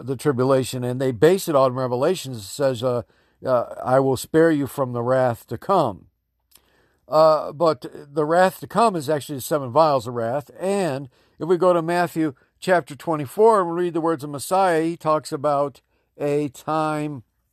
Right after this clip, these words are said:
near the end, and then he says, "Immediately after tribulation, then the sign of the Son of Man should be seen in the air."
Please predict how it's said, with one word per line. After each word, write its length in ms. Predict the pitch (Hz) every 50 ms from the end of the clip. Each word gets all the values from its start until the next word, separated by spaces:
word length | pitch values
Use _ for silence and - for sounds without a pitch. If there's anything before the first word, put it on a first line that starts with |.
| _ _ _ _ _ _ _ _ _ _ _ _ - - - _ _ _ _ _ -
near 300 | 135 139 165 175 170 156
the 200 | 139 143 131 135
end, 380 | 143 151 156 156 156 151 120 - _ _ _ -
and 180 | 139 143 147 151
then 160 | 156 165 160
he 100 | 151 143
says, 320 | 123 - 160 151 143 123
"Immediately 720 | 139 135 131 151 180 226 269 311 359 311 254 240 240 226 208
after 320 | 185 180 175 - - 175
tribulation, 840 | 156 - - 160 147 151 160 147 135 123 123 113 - 123 113 110 110
then 360 | 127 147 156 156 147 135 127
the 100 | 120 113
sign 320 | - - 131 120 117 113
of 120 | 110 110 110
the 40 |
Son 220 | 101 - - 110 107
of 80 | 110
Man 180 | 107 107 107 110
should 140 | 107 - 104
be 80 | 107
seen 240 | 101 - - 110 107
in 80 | 107 104
the 160 | 104 101 98
air." 140 | 90 73